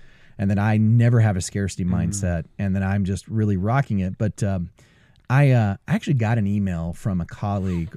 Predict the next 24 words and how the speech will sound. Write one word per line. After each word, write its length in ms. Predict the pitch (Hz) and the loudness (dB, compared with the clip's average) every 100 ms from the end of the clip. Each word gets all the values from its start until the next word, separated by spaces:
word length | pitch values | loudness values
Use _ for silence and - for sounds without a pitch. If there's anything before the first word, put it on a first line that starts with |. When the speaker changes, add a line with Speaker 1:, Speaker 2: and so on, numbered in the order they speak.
| - | -10
Speaker 1:
uh, 500 | 95 87 87 87 87 | -6 -4 -4 -4 -4
this 180 | 82 104 | -4 -4
week, 200 | 160 - - _ _ _ - | -4 -4 -10 _ _ _ -4
and, 420 | 107 101 98 98 | -2 0 0 0
uh, 300 | 95 92 90 - _ _ _ _ _ _ _ | 0 -2 -4 -8 _ _ _ _ _ _ _
she, 400 | - 190 180 156 | -4 2 6 6
uh, 300 | 120 107 101 - _ | 6 2 -2 -14 _
uh, 360 | 95 95 85 - - | -4 -4 -4 -6 0
man, 240 | 127 104 | 0 0
she 120 | - | 0
was 120 | 135 101 | 0 0
awesome. 500 | 90 - 87 92 - | -4 -6 -8 -8 -2
I 60 | |
worked 220 | 143 185 156 | 0 2 2
with 100 | 123 | 2
her 60 | |
actually 220 | 107 - | 0 0
on 40 | 101 | -2
a 60 | |
previous 320 | 80 101 95 - | -2 -2 -4 -4
project. 340 | 95 92 90 | -8 -6 -8
She 140 | - | -2
was 160 | 175 107 | -2 -2
so, 720 | - - 117 113 110 101 | -4 -4 -2 0 0 -2